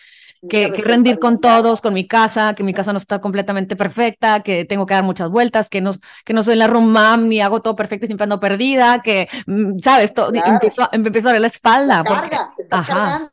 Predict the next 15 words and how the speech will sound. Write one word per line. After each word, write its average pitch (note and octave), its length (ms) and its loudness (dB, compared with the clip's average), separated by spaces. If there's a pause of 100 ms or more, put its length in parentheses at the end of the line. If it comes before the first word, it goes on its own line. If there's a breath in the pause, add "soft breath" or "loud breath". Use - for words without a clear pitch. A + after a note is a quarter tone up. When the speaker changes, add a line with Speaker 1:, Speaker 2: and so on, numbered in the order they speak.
(120)
Speaker 1:
la A#3+ 100 -12 (100)
Speaker 2:
Ujú. D3+ 100 -10
Speaker 1:
energía G#3 520 -10
ahí - 140 -6
se - 160 -8 (120)
estanca, A3+ 460 -12
ahí F3 120 -10
se - 100 -20
estanca F3+ 340 -12
en G#3+ 60 -12
Speaker 2:
Ujú. - 0 -
Speaker 1:
los - 180 -18
hombros. A#3+ 420 -8 (260)
Speaker 2:
Sí, G3+ 220 -6
totalmente. F3+ 680 -6